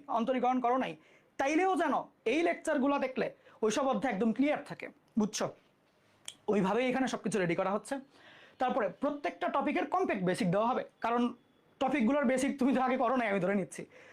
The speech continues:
So, বেসিক না জানলে কেমনে কি? তারপরে ট্রিক্স আর শর্টকাট টেকনিকগুলা। শর্টকাট টেকনিক মানে হচ্ছে যে তোমার কোয়েশ্চেন আসবে টেকনিকের মধ্যে, ওইটা এক জিনিস। আরেকটা হচ্ছে একটা প্রশ্ন আসছে, আমি ম-, মনে মনে কিছু ট্রিক বানায় ওইটা দিয়ে ম্যাথটা করবো। এই যে মনে মনে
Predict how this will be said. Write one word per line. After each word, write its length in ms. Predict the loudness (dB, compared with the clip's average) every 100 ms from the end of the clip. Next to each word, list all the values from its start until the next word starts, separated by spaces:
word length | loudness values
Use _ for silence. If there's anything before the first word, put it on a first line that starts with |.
| -8
So, 60 | 0 0 2
বেসিক 220 | 0 2 0
না 40 | 0
জানলে 180 | 0 0
কেমনে 240 | -2 -6 -8
কি? 80 | -10 -12 _ -20 -20 _ -6
তারপরে 280 | -4 0 0 -2 -6 _ -2
ট্রিক্স 260 | 0 0 -2
আর 60 | -2
শর্টকাট 320 | -2 -2 -2 -4
টেকনিকগুলা। 440 | -2 0 0 -2 -4 -6 _ -20 -16 -4
শর্টকাট 340 | -2 0 -2 -2
টেকনিক 220 | 0 2 4
মানে 120 | 4 2
হচ্ছে 160 | 2 2
যে 60 | 2
তোমার 140 | 0 2
কোয়েশ্চেন 260 | 0 2 2
আসবে 160 | 2 2 0
টেকনিকের 340 | 0 2 2 2
মধ্যে, 200 | 0 -4 -4 -2
ওইটা 140 | 0 0
এক 40 | 0
জিনিস। 200 | -2 -4 -10 -20 -18 -6
আরেকটা 200 | -4 -2
হচ্ছে 140 | 0 0
একটা 100 | 0 0
প্রশ্ন 200 | 0 2 0
আসছে, 220 | 0 -4 -6 -10 -20 -12 -2 2
আমি 140 | 4 4
ম-, 180 | 4 4 4
মনে 160 | 4 4
মনে 140 | 2 2 2
কিছু 140 | 0 0
ট্রিক 200 | 0 0 -2 -2 0
বানায় 300 | 2 0 -2 -6 -2
ওইটা 140 | 0 2
দিয়ে 100 | 2 2
ম্যাথটা 220 | 0 -2 0
করবো। 180 | 2 0 -2 -18 -4 0
এই 40 |
যে 40 | 2 2
মনে 140 | 2 2
মনে 160 | 2